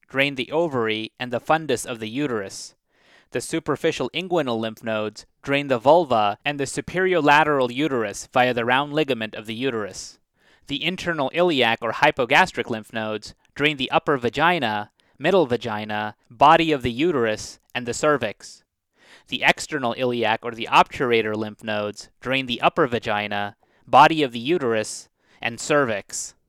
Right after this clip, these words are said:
And finally, the sacral lymph nodes drain the lower vagina. Okay, so now that we've gone over the major points about this topic, let's go over a few questions to apply the information and get a sense of how this topic has been tested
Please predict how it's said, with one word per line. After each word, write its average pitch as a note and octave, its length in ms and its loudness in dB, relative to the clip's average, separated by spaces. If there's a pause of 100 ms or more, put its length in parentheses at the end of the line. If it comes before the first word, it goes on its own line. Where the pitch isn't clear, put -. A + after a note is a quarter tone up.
(640)
And B2+ 180 -6
finally, C3+ 540 2
the A2 120 -6
sacral D3 460 0
lymph A2+ 280 -8
nodes G#2+ 500 -4
drain C#3 240 -2
the A#2 80 0
lower C#3 340 0
vagina. B2 600 -2 (720)
Okay, G#2 400 0
so A#2+ 200 -10
now D#3+ 200 2
that G#3+ 160 -2
we've B2+ 200 -8
gone A#2+ 200 -2
over C#3 220 0
the G#2+ 140 -2
major B2 320 -6
points C3+ 340 -6
about A#2+ 300 -2
this - 160 -10
topic, B2+ 560 -2 (180)
let's - 220 0
go G3+ 180 2
over D3+ 220 0
a G2+ 80 -2
few E3+ 240 -8
questions B2+ 580 -2
to G#2+ 160 -4
apply F3 320 2
the G3 160 -6
information C3 680 -6
and A#2+ 180 -14
get E3 100 2
a D3+ 120 0
sense E3+ 360 -2
of A#2+ 120 -4
how D#3 240 0
this D#3 180 -6
topic D#3 400 0
has C3 220 -4
been B2 160 -8
tested D3+ 440 -2